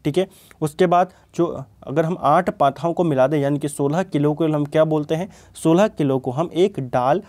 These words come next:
बोलते हैं और बत्तीस किलो को हम बोलते हैं दो, एक दूण। तो ये आपको याद रखना है, ठीक है, मापन प्रणाली की ये जो, जो भी ये मात्राएं हैं, ठीक है। इसके बाद अन्य मापन प्रणाली की बात करें तो बीस कुड़ी यानी कि बीस किलो का मतलब होता है एक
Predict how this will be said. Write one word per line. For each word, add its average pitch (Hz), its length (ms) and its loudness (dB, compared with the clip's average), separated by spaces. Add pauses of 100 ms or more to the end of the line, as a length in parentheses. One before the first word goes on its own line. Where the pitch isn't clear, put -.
(220)
बोलते 131 360 2
हैं 185 180 0 (580)
और 185 300 4 (920)
बत्तीस 165 420 0
किलो 175 240 2
को 165 120 -2
हम 156 180 0
बोलते 127 280 -2
हैं 156 200 -4 (280)
दो, 127 260 -8
एक 190 220 2 (100)
दूण। 127 380 -2 (240)
तो 147 60 0
ये 156 80 4
आपको 175 240 2
याद 127 300 2
रखना 127 180 -8
है, 139 100 -4
ठीक 156 140 -4
है, 233 80 2
मापन 175 320 0
प्रणाली 117 360 -2
की 170 180 -4
ये 254 100 -4 (300)
जो, 160 340 0
जो 143 220 0
भी 196 140 0
ये 220 80 0
मात्राएं 127 400 -2
हैं, 117 140 -8
ठीक - 200 -6
है। 180 120 -6 (600)
इसके 202 220 4
बाद 226 160 4
अन्य 202 220 4
मापन 196 300 0
प्रणाली 175 340 0
की 190 100 -2
बात 156 260 0
करें 165 200 -2
तो 165 120 -2
बीस 180 300 -2
कुड़ी 190 300 2
यानी 175 160 2
कि 175 140 -2
बीस 170 280 0
किलो 196 200 4
का 190 100 0
मतलब 165 260 0
होता 139 240 0
है 190 160 -2 (300)
एक 185 220 2